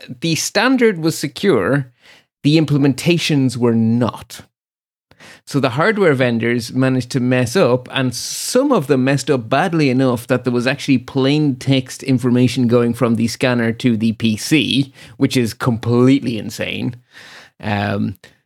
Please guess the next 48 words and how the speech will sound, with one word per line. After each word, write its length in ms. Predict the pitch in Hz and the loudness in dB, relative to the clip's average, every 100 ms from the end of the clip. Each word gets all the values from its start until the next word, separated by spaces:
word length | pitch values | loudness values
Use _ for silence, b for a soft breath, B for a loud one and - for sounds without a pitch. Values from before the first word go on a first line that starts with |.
| _ - | _ -6
so 220 | - 117 | 0 2
there's 200 | 117 113 | 2 0
actually 240 | 123 131 | -2 -2
proper 340 | 113 120 117 117 | -2 -2 -2 0
protocols 560 | 120 117 120 131 135 | 0 0 2 0 0
for 100 | - | -2
doing 260 | 123 135 135 | 0 2 2
that 180 | 131 - | 0 -2
securely, 400 | - 156 208 185 | -2 0 2 0
which 200 | 110 120 | 0 -2
is 240 | 110 104 | -4 -2
why 220 | 110 110 | 0 2
it's 200 | 107 101 | 0 -4
possible 560 | - 98 110 131 127 156 | -6 -4 -4 -2 0 2
to 120 | 143 | 0
have 380 | 120 117 113 - | 0 0 -2 -2
the 100 | 113 | -4
Touch 240 | 117 127 123 | 0 0 0
I 60 | |
D 140 | 110 113 | 0 0
scanner 380 | - 110 110 107 | 0 -2 0 0
on 220 | 110 110 | 0 2
my 180 | 110 107 | 0 0
Mac, 340 | 113 107 - | 0 -2 -2
on 180 | 113 110 | -2 0
my 140 | 107 | 0
Apple 300 | 104 113 117 | 0 -2 -2
extended 480 | 110 - 117 113 107 | -2 -2 -2 0 -4
keyboard, 460 | - 135 117 120 113 | -2 0 2 2 0
connect 320 | 123 117 110 | 0 0 0
over 180 | 120 113 | 0 -2
Bluetooth 580 | 101 127 123 123 110 - | 0 0 2 -2 -4 -2
to 100 | 123 | -2
my 140 | 110 | 0
Mac 300 | 131 175 117 | 0 0 -2
and 100 | 120 | -2
still 160 | 139 117 | 0 -2
securely 380 | 113 - 123 107 | -2 -2 -2 -2
use 140 | 104 | -2
my 100 | 113 | -2
fingerprint, 460 | 196 196 110 101 104 | -2 -2 -2 -4 -6
right? 140 | 117 | -4
We 120 | 127 | -2
have 240 | 120 190 - | -2 -2 0
protocols 440 | 233 175 123 110 | 0 2 -2 -6
for 80 | 113 | -8
this 160 | 95 - | -10 -6
stuff. 380 | - - - | -8 -8 -20